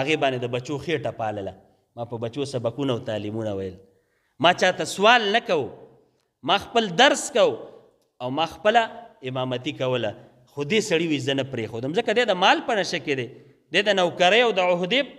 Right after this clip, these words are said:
د افسرۍ په نشه کې دی. وی ما بره شکایت وکړه اسمان والا ته. د دې خلکو خو څوک نه دي، بیا بره آواز کوي. وی ما وی یا الله،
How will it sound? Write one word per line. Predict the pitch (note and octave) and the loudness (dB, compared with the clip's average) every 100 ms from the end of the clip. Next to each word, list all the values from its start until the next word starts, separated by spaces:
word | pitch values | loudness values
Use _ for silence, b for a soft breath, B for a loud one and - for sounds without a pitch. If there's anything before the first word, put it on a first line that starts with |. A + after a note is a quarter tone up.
| - _ _ - | -20 _ _ -14
د | - E3 | -8 -6
افسرۍ | - F#3 A3+ A3 | 0 2 2 2
په | F#3 | -2
نشه | D#3+ D#3+ | -2 -4
کې | C3+ C3 | -4 -6
دی. | A2+ A2+ - _ _ _ _ - | -6 -10 -20 _ _ _ _ -6
وی | D3 | -2
ما | F3 G3 | 2 2
بره | F3+ E3+ | 4 2
شکایت | C3+ C3+ B2+ A#2+ A2+ A2+ | 0 -6 -4 -2 -2 -6
وکړه | G2+ G#2+ G#2 | -10 -10 -8
اسمان | C#3 C3 A#2+ | -4 -4 -2
والا | G#2 F#2+ F#2+ | -4 -6 -8
ته. | - F#2+ _ _ _ _ _ _ _ _ _ _ _ _ - | -12 -20 _ _ _ _ _ _ _ _ _ _ _ _ -6
د | G3+ | -2
دې | C4 | 2
خلکو | D4 A#3 | 0 0
خو | G#3 | -4
څوک | A3+ C4+ B3 | -2 -2 0
نه | D4 | 0
دي، | A#3 A3 | 0 2
بیا | G3 | 2
بره | E3 F3+ | 4 4
آواز | D3 B2 A#2 - | 4 2 -2 -6
کوي. | - F#2 - _ _ _ _ _ _ _ _ _ _ - | -12 -16 -16 _ _ _ _ _ _ _ _ _ _ -2
وی | E3 | 2
ما | A#3 C4 | 6 6
وی | A3 F#3+ | 6 4
یا | F#3 | 4
الله، | D#3+ C3+ A#2 | 2 0 -4